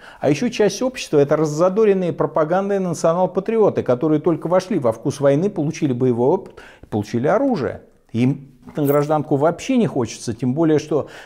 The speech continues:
на войне платят в десять раз больше, чем на заводе. И перед Путиным встает выбор. Либо волшебным образом сделать жизнь в стране в десять раз лучше и богаче, либо вернуться в войну,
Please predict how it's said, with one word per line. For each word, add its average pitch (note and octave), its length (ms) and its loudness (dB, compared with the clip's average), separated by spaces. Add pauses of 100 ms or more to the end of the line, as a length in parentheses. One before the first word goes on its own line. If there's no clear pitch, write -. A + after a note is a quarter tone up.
на C3 120 2
войне B2+ 340 2
платят C3+ 400 0
в D3+ 80 -6
десять C3+ 300 -2
раз D3 200 2
больше, D#3+ 300 -2
чем E3+ 180 -4
на F3+ 80 -2
заводе. F#3+ 500 0 (180)
И A2+ 100 -4
перед D#3 400 0
Путиным G3+ 340 0
встает G3 460 2
выбор. G#3+ 420 -2 (300)
Либо A3 240 0
волшебным F3 580 0
образом C#3 380 -2
сделать D3 320 0
жизнь D3+ 180 -4
в C#3 40 -6
стране C#3 480 -2 (140)
в B2+ 260 -8
десять C#3+ 380 -2
раз G#2+ 260 -2
лучше G#2+ 360 -4
и - 20 -2
богаче, A2 600 -4
либо D#3+ 240 -2
вернуться B2 560 -2
в G2 120 -6
войну, G#2 460 -2